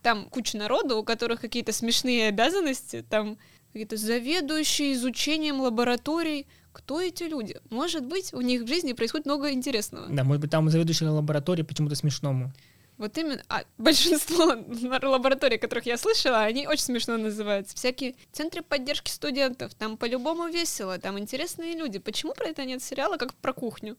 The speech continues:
Speaker 2: Согласен. И я ещё бы, наверное, сказал, ну, это, знаешь, как, типа, как "Теория большого взрыва", только чуть-чуть,
Speaker 1: Да.
Speaker 2: да, только, только в университете, да.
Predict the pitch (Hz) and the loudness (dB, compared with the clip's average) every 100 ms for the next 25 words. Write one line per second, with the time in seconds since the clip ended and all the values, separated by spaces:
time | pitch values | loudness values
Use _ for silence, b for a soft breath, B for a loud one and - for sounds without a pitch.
0 | - 170 160 139 147 147 - 156 160 151 | -2 4 6 6 2 -2 0 2 4 4
1 | 165 165 156 147 147 147 135 139 180 214 | 2 0 0 0 0 -2 -2 -4 0 0
2 | 240 339 233 214 320 - 185 202 180 165 | 0 -2 -2 -2 -2 -4 -4 -2 -2 -2
3 | 160 190 180 175 180 170 339 294 180 175 | 0 2 2 2 0 0 2 2 2 -2
4 | 170 - 160 240 349 294 160 131 143 175 | -2 -4 2 4 4 4 4 4 0 0
5 | 175 165 202 196 180 180 175 180 160 139 | -2 0 -2 -2 0 2 2 0 0 4
6 | 143 185 139 | 4 4 0